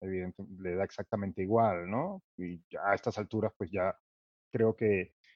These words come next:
cualquier persona con un mínimo conocimiento de economía y de historia económica del país sabe que Petroperú no es más que un agujero sin fondo, ¿no?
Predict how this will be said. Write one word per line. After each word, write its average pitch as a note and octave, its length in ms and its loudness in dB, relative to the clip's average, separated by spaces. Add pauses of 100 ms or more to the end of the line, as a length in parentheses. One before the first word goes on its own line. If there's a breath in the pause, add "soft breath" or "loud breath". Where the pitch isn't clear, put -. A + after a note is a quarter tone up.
(100)
cualquier A#2+ 320 2
persona B2 340 2
con A2 160 2
un A2+ 120 4
mínimo A#2 280 6
conocimiento G#2 580 -2
de A2 60 6
economía A2+ 580 4
y A2+ 60 4
de G2 80 2
historia G#2 300 0
económica G#2 440 2
del G#2 140 4
país F#2+ 300 -2
sabe F#2 280 -2
que F2 200 -4 (420)
Petroperú G#2+ 460 0
no G#2 160 4
es - 220 -6
más G#2 280 0
que G#2 140 4
un G2 200 2
agujero G#2+ 380 2
sin G2 240 -4
fondo, G#2 680 6
¿no? D#3 220 0